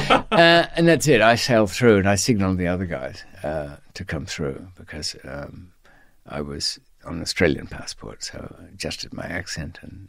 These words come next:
and manner. But I took his side, um, against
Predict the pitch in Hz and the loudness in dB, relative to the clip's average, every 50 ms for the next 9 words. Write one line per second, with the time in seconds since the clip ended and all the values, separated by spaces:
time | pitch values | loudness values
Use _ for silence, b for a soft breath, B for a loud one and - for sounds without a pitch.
0 | - - 85 85 85 82 85 85 85 - - B B B B B B B B B | -16 -12 -10 -8 -8 -8 -8 -8 -10 -12 -14 B B B B B B B B B
1 | B B _ - 123 117 - - - 170 165 - - 139 98 113 131 175 185 143 | B B _ 2 2 2 2 2 2 2 2 2 0 -2 -2 0 2 2 2 2
2 | - - 117 85 85 85 78 82 80 - - - - - 92 92 92 90 90 90 | 2 0 0 0 0 0 -2 -2 -4 -10 -16 -12 -6 -4 -2 -2 0 0 -2 -2
3 | 85 73 - _ _ _ _ _ _ _ - 113 110 - 107 95 87 76 - - | -4 -6 -10 _ _ _ _ _ _ _ -4 -4 -2 0 0 -2 0 -2 -4 -6
4 | - - - | -6 -8 -14